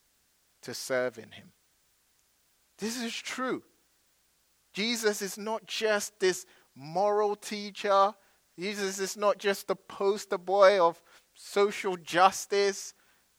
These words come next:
You know, he did some cool stuff, but Jesus is actually the king of the world, the creator of the world, and he's alive, and he's gonna return. And because he's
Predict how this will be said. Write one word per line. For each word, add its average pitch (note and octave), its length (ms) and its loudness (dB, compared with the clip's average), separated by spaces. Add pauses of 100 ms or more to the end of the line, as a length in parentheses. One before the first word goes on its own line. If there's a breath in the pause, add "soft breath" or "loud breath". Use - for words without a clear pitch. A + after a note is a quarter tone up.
You E3 140 2
know, G3 120 6
he G3 60 0
did F#3 260 0
some G3+ 260 -6
cool F#3+ 340 -4
stuff, F3 340 -2
but D3 220 -4
Jesus F3 560 -6
is C#3+ 180 -8 (100)
actually C#3+ 800 -8 (1200)
the - 80 -18
king E3 320 -10
of D#3+ 160 -8
the D3 80 -6
world, B2+ 220 -2
the B2 40 -8
creator C#3 560 -6
of B2 160 -8
the A#2+ 80 -10
world, A#2 300 -4
and A#2+ 160 -14
he's E3+ 340 -18
alive, E3 800 -10
and A#2+ 100 -20
he's C#3 220 -14
gonna D#3 200 -10
return. F3 640 -4 (1200)
And C3 100 -20
because D#3+ 300 -8
he's D#3+ 240 -12